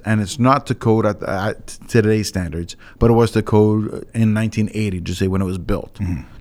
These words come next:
Speaker 1: Now, once you start reno, do you have to bring it all up to code for today, or can the stuff that you don't touch stay, remain not code?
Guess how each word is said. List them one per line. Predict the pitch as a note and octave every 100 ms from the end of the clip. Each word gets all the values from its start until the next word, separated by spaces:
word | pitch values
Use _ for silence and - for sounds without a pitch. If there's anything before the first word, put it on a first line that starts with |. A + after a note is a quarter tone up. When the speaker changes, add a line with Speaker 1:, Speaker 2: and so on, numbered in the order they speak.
| -
Speaker 1:
Now, | A2
once | A#2 B2+
you |
start | C#3+ C3 G#2
reno, | A2 A2+ F2
do | F2
you | G#2+
have | A#2
to | B2 A2+
bring | G2+ A2+
it | G#2+
all | E2 A2+ A2+
up | G#2+ -
to | G#2
code | - G2 G2+ G2+ - -
for | -
today, | F2+ - F#2+ G#2+ D3 E3 - -
or | A2
can | A2 A2+ A2
the | G2+
stuff | - A#2+
that | G#2+ G2
you | G2+
don't | G#2 F#2+
touch | F2+ G2 -
stay, | - G2+
remain | - G2+ G2+ G2+ F2+ - - - -
not | F2+ G2 E2+
code? | F#2+ D2